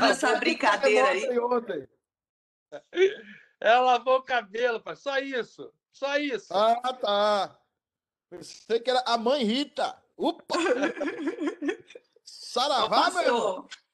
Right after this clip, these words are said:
Speaker 1: Ah,
Speaker 3: Ah.
Speaker 1: tá.
Speaker 2: Misericórdia. Aqui,
Speaker 1: Amarrado.
Speaker 2: é,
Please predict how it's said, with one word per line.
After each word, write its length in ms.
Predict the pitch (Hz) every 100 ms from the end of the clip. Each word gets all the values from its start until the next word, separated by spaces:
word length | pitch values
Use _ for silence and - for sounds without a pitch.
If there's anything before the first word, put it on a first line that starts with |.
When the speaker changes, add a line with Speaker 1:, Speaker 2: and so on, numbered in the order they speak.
| _ - 285 302
Speaker 1:
Ah, 300 | 226 240 240
Speaker 3:
Ah. 240 | 240 - 269 -
Speaker 1:
tá. 160 | 277 - _
Speaker 2:
Misericórdia. 1300 | 240 - 294 226 277 - - 302 - 254 - 262 247 - 240 - _ - 185 185 - 185 143 _
Aqui, 640 | 202 262 - - 269 226 175
Speaker 1:
Amarrado. 540 | 208 220 180 190 240 214
Speaker 2:
é, 600 | 208 208 196 180 -